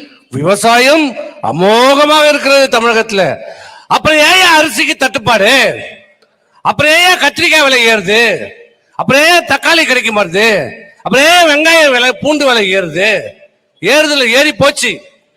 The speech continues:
இன்னும் ஏறிக்கொண்டே இருக்கிறது. முப்பத்தி மூன்று மாதம் சாதனை, வேதனை,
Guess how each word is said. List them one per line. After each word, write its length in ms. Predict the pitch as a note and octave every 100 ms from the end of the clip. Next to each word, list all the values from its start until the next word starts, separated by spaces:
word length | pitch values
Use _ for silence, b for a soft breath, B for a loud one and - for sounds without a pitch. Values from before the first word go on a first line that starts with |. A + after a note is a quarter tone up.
| _ _ _
இன்னும் 200 | C4+ C4+ C4
ஏறிக்கொண்டே 440 | D#4+ C4+ D4+ D#4 D4
இருக்கிறது. 400 | D4 C4+ C4+ A#3 - - - _ _ _ _ _ _ _ _ _ _ _ _ _ _ _ _ _ _ _ _ _ _ _ _ _ _
முப்பத்தி 300 | - A4 E4 D#4
மூன்று 220 | E4 D#4+ D4
மாதம் 360 | D#4 F4+ F4+ C#4+ - - - - _ _ _ _ _ -
சாதனை, 520 | G#3+ C4 E4 D#4+ C4+ D#3 - - - - _ _ _ _ B2+
வேதனை, 560 | F3+ D4 F4 E4 D4+